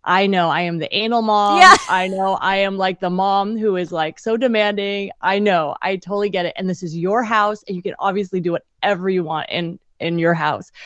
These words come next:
Speaker 1: I want the boys to play together. I think that's awesome. But I also want them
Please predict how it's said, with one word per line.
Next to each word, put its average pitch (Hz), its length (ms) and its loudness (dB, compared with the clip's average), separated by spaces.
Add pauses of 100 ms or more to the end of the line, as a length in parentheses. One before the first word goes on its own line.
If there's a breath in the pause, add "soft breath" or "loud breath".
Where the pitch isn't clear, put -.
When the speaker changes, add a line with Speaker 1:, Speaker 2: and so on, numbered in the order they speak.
(220 loud breath)
Speaker 1:
I 180 80 4
want 185 400 4
the 226 80 0
boys 202 260 0
to 214 80 -8
play 185 200 -2
together. 165 580 -4
I 170 60 -4
think 170 240 -6
that's 175 180 -4 (140)
awesome. 160 520 0 (360 loud breath)
But 196 120 2
I 190 40 4
also 226 280 2
want 226 280 -2
them 220 260 0